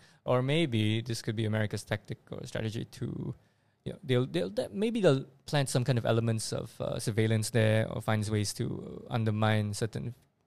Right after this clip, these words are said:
uh, entities which are against their interests. I mean,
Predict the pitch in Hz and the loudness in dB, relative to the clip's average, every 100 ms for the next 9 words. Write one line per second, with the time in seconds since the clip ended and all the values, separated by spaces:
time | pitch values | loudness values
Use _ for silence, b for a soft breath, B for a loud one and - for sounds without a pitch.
0 | _ - - - - - - - - _ | _ -12 -12 -12 -14 -16 -16 -18 -20 _
1 | _ 123 - 120 104 - - - 110 107 | _ -2 0 0 0 -2 -4 -2 0 0
2 | 104 - - - 117 - - B B - | -2 -2 -4 -4 -6 -8 -14 B B -2
3 | 113 110 110 | 0 2 0